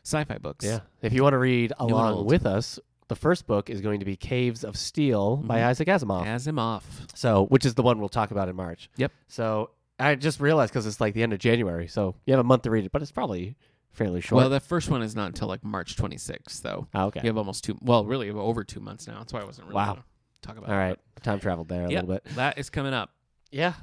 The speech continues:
Speaker 2: Uh, no, not too much. I,
Speaker 1: Cool.
Speaker 2: uh, we're s-, we're gonna start, I'm gonna start working on getting the Teen Photo Show, uh,
Speaker 1: Oh, yeah.
Speaker 2: like, written down and
Speaker 1: Yeah.
Speaker 2: put on the calendar. So that's,
Speaker 1: Exciting.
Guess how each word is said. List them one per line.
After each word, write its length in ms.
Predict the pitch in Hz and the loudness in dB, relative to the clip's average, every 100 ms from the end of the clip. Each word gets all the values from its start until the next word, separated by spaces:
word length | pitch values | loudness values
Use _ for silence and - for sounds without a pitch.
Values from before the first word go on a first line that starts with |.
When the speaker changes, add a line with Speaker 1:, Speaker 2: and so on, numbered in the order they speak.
| - _ - | -20 _ 0
Speaker 2:
Uh, 560 | 165 180 180 180 180 156 - - - _ 165 | 6 8 8 8 6 2 -8 -18 -20 _ 2
no, 160 | 208 | 4
not 160 | 208 196 | 4 0
too 100 | 139 | 0
much. 240 | 123 117 - | 0 0 0
I, 120 | 147 | 2
Speaker 1:
Cool. 120 | 113 - | 2 0
Speaker 2:
uh, 320 | 135 139 131 123 | 4 6 6 4
we're 100 | 139 | 0
s-, 200 | - - _ _ | -4 -12 _ _
we're 120 | 127 | -2
gonna 120 | 123 | -2
start, 320 | 117 131 113 - _ _ - | 2 4 4 0 _ _ 2
I'm 220 | 139 170 | 6 8
gonna 160 | 147 117 | 6 2
start 320 | - 107 101 | 2 0 0
working 320 | 110 107 104 | -2 -2 0
on 220 | 101 98 95 | 0 0 -2
getting 240 | 104 98 | -2 -2
the 60 | 90 | -4
Teen 240 | - 104 | -4 -4
Photo 240 | 104 107 101 | 0 0 0
Show, 460 | - 98 90 90 - _ _ _ _ - | 0 0 -2 -4 -10 _ _ _ _ -12
uh, 400 | 107 90 90 85 | -6 -6 -6 -6
Speaker 1:
Oh, 120 | 117 | -6
yeah. 420 | 147 170 208 175 117 | -4 -6 -6 -8 -6
Speaker 2:
like, 200 | 92 90 _ _ _ _ _ _ | -6 -8 _ _ _ _ _ _
written 340 | - 127 120 107 | 0 2 2 2
down 340 | 110 107 107 | 2 4 4
and 80 | 101 | 2
Speaker 1:
Yeah. 340 | 123 156 143 110 | 0 -2 -4 0
Speaker 2:
put 100 | 135 | 2
on 140 | 101 | 2
the 60 | 92 | 0
calendar. 460 | - 110 104 95 | 0 2 2 0
So 140 | 92 117 | -2 0
that's, 180 | 117 113 | 2 2
Speaker 1:
Exciting. 160 | 110 | -2